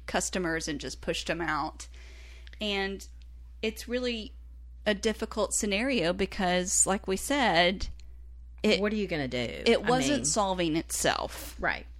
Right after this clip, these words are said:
Speaker 1: And so something had to be done.
Speaker 2: The
Speaker 1: And I just think there's no doubt that the T V A has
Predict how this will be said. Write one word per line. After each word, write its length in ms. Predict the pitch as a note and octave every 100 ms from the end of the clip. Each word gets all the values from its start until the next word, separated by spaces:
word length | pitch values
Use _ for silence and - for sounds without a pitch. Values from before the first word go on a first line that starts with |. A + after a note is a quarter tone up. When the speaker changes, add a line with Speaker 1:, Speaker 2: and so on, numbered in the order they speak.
| - - - - - - - -
Speaker 1:
And 140 | G3 G3
so 100 | G3+
something 460 | - A3+ A3 F3+
had 300 | F3+ D#3 B2 -
to 80 |
be 120 | C#3+ A#2
done. 400 | G#2 D2 D2+ -
Speaker 2:
The 100 | -
Speaker 1:
And 320 | F#3+ F3+ E3+ - -
I 180 | G#3
just 220 | A#3 G3 -
think 180 | F3+
there's 220 | - F3+ F#3+
no 160 | F#3
doubt 260 | E3+ C3+ - D#3
that 220 | D3+ - - - - - - - - -
the 180 | E3+ E3+
T 220 | - D#3+
V 120 | C#3+
A 120 | F2
has 260 | - E3 D3+